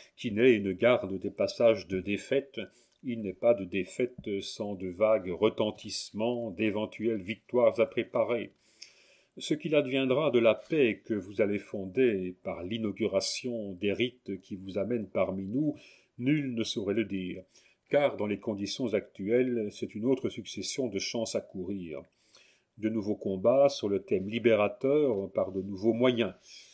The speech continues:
Même parti adverse, joignant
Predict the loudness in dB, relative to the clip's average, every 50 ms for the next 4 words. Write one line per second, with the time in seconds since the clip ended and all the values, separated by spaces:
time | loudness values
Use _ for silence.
0 | -20 -20 _ _ -18 -14 -6 2 4 4 4 4 2 -4 0 0 0 0 0 -8
1 | -2 2 4 4 4 4 2 0 2 2 2 0 -2 -14 -12 -8 -8 -6 -6 -6
2 | -2 -2 -2 0 0 -2 -2 -2